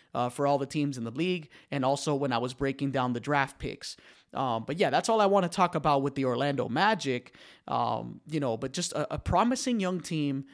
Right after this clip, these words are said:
you know, obviously a lot of holes in their game, uh, not enough shooting.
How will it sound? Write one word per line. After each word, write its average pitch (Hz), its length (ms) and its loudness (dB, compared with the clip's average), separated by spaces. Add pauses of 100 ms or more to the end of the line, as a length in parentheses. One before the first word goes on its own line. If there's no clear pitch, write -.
(240)
you 160 120 -2
know, 135 180 2
obviously 208 420 2
a 170 80 2
lot 170 180 4
of 202 120 2
holes 196 340 4
in 170 120 -2
their 170 140 0
game, 147 460 -2 (360)
uh, 123 460 -2
not 165 180 2
enough 220 160 0
shooting. 160 580 0